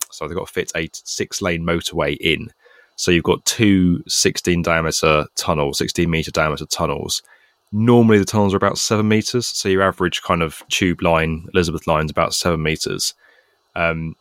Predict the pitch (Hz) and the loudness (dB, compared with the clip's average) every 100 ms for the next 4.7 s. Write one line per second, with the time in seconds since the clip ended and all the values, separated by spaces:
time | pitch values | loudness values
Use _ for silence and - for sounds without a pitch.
0 | - - 101 78 90 98 80 - 85 85 | -8 -2 0 0 -2 -2 -2 -2 -2 0
1 | 85 - 76 82 80 78 - 90 - 85 | -2 -4 -4 -2 -2 -2 -6 -6 -6 -6
2 | 78 92 80 85 78 - 82 78 80 78 | 0 0 2 0 -2 0 0 0 -4 0
3 | 80 - - - 85 - 80 - 80 - | 0 -2 -4 0 0 0 -4 -4 -8 -8
4 | 80 - 82 80 78 76 | -6 -2 0 2 2 0